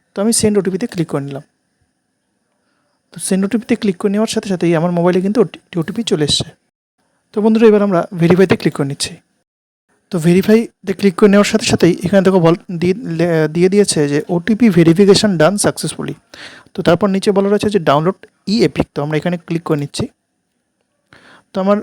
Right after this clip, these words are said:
ভোটার কার্ডটি কিন্তু ডাউনলোড হয়ে গেছে। এই দেখো তোমরা স্ক্রিনে দেখতেই পাচ্ছ, তোমরা স্ক্রিনে দেখতেই পাচ্ছ এটা হচ্ছে আমার ভোটার কার্ড, পুরো ডিটেলস এখানে কিন্তু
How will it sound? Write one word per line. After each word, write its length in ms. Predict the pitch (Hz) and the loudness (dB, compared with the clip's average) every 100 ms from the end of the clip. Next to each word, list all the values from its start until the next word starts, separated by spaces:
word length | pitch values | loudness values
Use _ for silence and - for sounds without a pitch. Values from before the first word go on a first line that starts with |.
| 277 180 | -4 -4
ভোটার 180 | 165 190 | 2 2
কার্ডটি 180 | 185 170 190 | 2 0 0
কিন্তু 140 | 180 165 | 0 2
ডাউনলোড 240 | 143 180 190 | 2 2 4
হয়ে 100 | 180 | 4
গেছে। 180 | 147 196 247 _ _ - | 2 -2 -8 _ _ -8
এই 80 | 165 | -4
দেখো 140 | 180 180 | -4 -4
তোমরা 140 | 165 | -6
স্ক্রিনে 220 | - 196 170 | -6 -4 -2
দেখতেই 220 | 160 - 160 | -2 -2 -2
পাচ্ছ, 160 | 156 202 - _ _ _ _ _ _ _ _ _ _ _ _ _ - | -4 -6 -10 _ _ _ _ _ _ _ _ _ _ _ _ _ -6
তোমরা 160 | 185 175 | -2 -2
স্ক্রিনে 200 | - 185 | 0 0
দেখতেই 200 | 165 - 170 | 0 -2 -4
পাচ্ছ 120 | 170 - | -4 -4
এটা 80 | 165 | -2
হচ্ছে 120 | 156 170 | 0 0
আমার 100 | 160 | 0
ভোটার 180 | 151 147 | 0 0
কার্ড, 100 | 147 - | -2 -2
পুরো 120 | 160 | -2
ডিটেলস 240 | 143 - 156 | -2 -4 -2
এখানে 160 | 147 147 156 | -2 -4 -4
কিন্তু 140 | 185 | -6